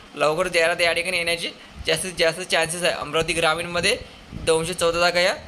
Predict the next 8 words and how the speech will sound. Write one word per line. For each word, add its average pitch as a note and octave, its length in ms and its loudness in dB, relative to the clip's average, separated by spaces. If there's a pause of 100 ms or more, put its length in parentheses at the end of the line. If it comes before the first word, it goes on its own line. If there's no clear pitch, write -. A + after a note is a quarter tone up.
(300)
पोलीस F3 300 -2
कॉन्स्टेबलच्या F3 600 0 (340)
रिक्त D#3 220 -4
होणार E3 360 2
आहे F#3+ 80 2
एकतीस, - 240 -8 (120)
एकतीस F3 260 -2
डिसेंबरपर्यंत. F3+ 800 2